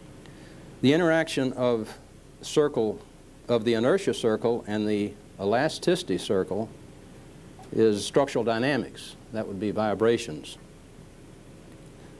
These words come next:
Then again, the interaction between aerodynamics and elasticity, item three, pertains to the effects of the aeroelastic, of aerodynamic loads on a flexible structure.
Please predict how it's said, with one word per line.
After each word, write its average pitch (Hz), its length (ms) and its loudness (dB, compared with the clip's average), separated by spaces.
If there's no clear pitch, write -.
Then 113 140 2
again, 123 300 4
the 120 120 2
interaction 123 480 0
between 107 220 -2
aerodynamics 110 880 0
and 98 420 -6
elasticity, 95 800 0
item 107 280 2
three, 120 500 2
pertains 143 440 4
to 135 220 2
the 117 140 4
effects 131 580 0
of 104 260 0
the 104 120 -2
aeroelastic, 123 600 2
of 113 280 -2
aerodynamic 127 720 2
loads 120 340 2
on 107 140 -2
a 98 40 -4
flexible 107 460 -4
structure. 90 560 -2